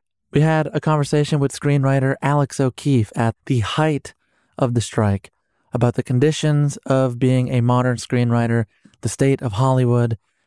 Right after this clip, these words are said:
and really so much more. Through this turbulent, precarious time,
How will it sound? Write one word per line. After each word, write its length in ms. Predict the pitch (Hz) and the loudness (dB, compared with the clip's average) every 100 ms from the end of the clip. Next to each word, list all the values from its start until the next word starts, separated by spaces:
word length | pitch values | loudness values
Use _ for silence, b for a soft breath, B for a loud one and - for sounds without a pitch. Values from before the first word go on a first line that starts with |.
| - | -2
and 260 | 127 120 | -2 -2
really 460 | 180 139 127 120 - | 0 2 4 0 -2
so 240 | - - 123 | -6 -2 2
much 240 | 113 - | 0 0
more. 460 | 107 98 127 - - _ _ _ _ | 0 0 -2 -8 -16 _ _ _ _
Through 220 | - 170 180 | 0 2 4
this 320 | 165 - - - | 2 0 -10 -4
turbulent, 580 | 160 147 139 135 117 - _ | -2 2 2 2 -2 -10 _
precarious 640 | - - 151 139 131 123 | -6 -2 0 2 0 -2
time, 480 | - 117 107 95 98 | -2 0 2 0 -2